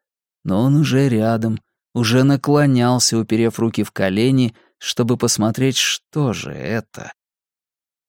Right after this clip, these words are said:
Клок ткани с каплей крови.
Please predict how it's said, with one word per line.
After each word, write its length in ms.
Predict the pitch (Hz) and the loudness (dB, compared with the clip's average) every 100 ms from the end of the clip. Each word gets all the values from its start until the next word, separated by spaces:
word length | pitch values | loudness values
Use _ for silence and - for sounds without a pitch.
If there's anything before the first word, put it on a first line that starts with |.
| _ _ | _ _
Клок 400 | - 107 139 170 | -8 -2 -2 -2
ткани 640 | - - - 123 131 131 131 | -10 -8 -2 0 2 2 0
с 180 | - - | 0 -2
каплей 580 | - 92 - 90 95 - | -4 -6 -6 -6 -8 -8
крови. 600 | - 92 90 - - | -10 -8 -10 -14 -20